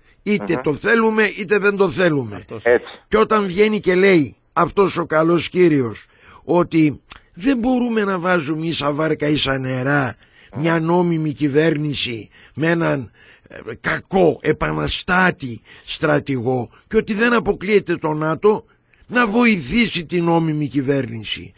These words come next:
Speaker 2: Σωστά.
Speaker 1: Αυτό πόσο σας ανησυχεί έως τρομοκρατεί;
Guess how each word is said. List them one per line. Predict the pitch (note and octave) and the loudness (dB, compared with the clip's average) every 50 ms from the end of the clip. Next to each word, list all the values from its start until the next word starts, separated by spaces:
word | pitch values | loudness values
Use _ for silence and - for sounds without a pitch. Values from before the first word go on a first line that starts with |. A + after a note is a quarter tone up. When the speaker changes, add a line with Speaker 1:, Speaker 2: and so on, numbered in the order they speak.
| _ _ - - - | _ _ -20 -16 -12
Speaker 2:
Σωστά. | - F#2+ - - A2+ | -10 -6 -2 0 2
Speaker 1:
Αυτό | D#3 - - - - A#3 A3+ F#3 C#3 - _ _ _ _ _ - | 2 0 0 0 2 4 4 4 2 0 _ _ _ _ _ 2
πόσο | G#3 A3 A#3+ A3 - - G3 F3+ | 4 4 4 4 2 0 -2 -2
σας | - - E3+ D#3+ C#3 - - - | 0 0 -2 -2 -2 -4 -8 -6
ανησυχεί | - E3 F3 E3+ E3+ E3+ D#3+ C3+ - - D3 D3+ A#2 - E3 F#3 E3+ D3 - _ | -2 0 0 0 0 0 -2 -2 -2 -4 -4 -6 -8 -8 -6 -6 -6 -6 -6 _
έως | - F#3 F#3 F3+ D#3+ D3 - - | 2 4 4 4 4 2 0 -2
τρομοκρατεί; | - D#3 D3+ D3+ D3 C#3+ B2 - C3 C3+ B2+ G2+ - B2+ G#2 F2+ - | -2 -2 0 0 -2 -4 -4 -6 -6 -8 -6 -6 -8 -8 -8 -10 -12